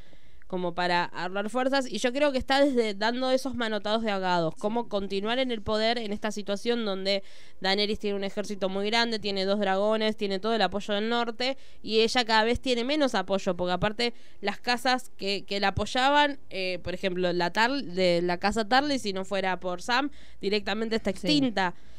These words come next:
Speaker 1: Eh, aparte extinguió otras casas como la Tyrell, entonces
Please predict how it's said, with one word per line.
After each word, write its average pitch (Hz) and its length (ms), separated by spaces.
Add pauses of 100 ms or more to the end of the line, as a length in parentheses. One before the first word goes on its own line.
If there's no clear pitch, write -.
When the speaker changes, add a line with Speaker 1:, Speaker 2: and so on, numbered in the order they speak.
(220)
Speaker 1:
Eh, 196 460
aparte 208 360
extinguió 240 480
otras 214 280
casas 202 400
como 180 240
la 165 120
Tyrell, 233 460
entonces 233 480